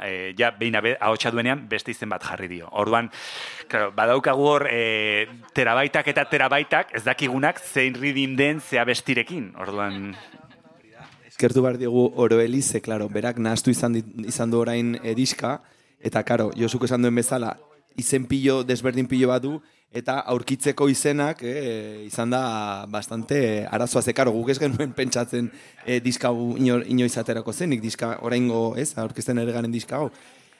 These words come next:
Speaker 2: Eta hori, eh, Pantxi esker, eh, Oroeli esker, eta guzti lan egiten duen, egin duten lan hau eskergari esker. Niri gustatuko litzaidake komentatzea gauza interesgarri bat, dela,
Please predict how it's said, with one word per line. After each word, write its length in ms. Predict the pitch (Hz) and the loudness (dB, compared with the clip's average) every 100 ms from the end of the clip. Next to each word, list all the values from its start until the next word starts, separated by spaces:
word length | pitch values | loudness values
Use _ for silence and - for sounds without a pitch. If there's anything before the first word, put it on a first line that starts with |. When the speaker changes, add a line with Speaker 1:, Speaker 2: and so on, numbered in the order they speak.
| _ - | _ -8
Speaker 2:
Eta 240 | 120 117 110 107 104 104 - - 117 | -6 -4 -6 -6 -6 -8 -14 -20 -20
hori, 220 | 110 113 _ _ _ _ _ - | -20 -20 _ _ _ _ _ -6
eh, 120 | 107 | -4
Pantxi 360 | 117 107 95 117 | -2 -2 0 0
esker, 360 | - 131 160 | 2 0 2
eh, 100 | 127 | 2
Oroeli 400 | 113 107 107 113 | 2 0 -2 -2
esker, 260 | 113 - 143 | -4 -4 -6
eta 140 | 127 104 | -6 -6
guzti 320 | 104 113 110 | -6 -4 -4
lan 240 | 107 107 | -4 -4
egiten 260 | 110 120 123 | -4 -4 -4
duen, 360 | 120 - 113 110 - - - | -4 -8 -12 -14 -16 -18 -18
egin 240 | 87 110 | -10 -4
duten 300 | 113 120 120 - 113 | -2 0 -2 -4 -8
lan 220 | 117 117 | -8 -8
hau 100 | 113 - | -8 -8
eskergari 460 | - 127 117 113 | -6 -4 -2 -4
esker. 300 | 107 139 127 - - _ | -2 -4 -4 -8 -20 _
Niri 340 | 123 139 156 196 | -8 -2 -2 -2
gustatuko 480 | 175 127 147 160 170 | -2 -2 -4 -4 -4
litzaidake 300 | 170 175 170 | -2 -4 -4
komentatzea 540 | 165 160 156 151 165 | -6 -8 -8 -8 -6
gauza 260 | 151 143 156 | -6 -6 -8
interesgarri 520 | 135 127 120 135 143 | -10 -12 -14 -8 -6
bat, 240 | 147 156 _ _ _ _ 113 | -4 -6 _ _ _ _ -6
dela, 240 | 127 | -4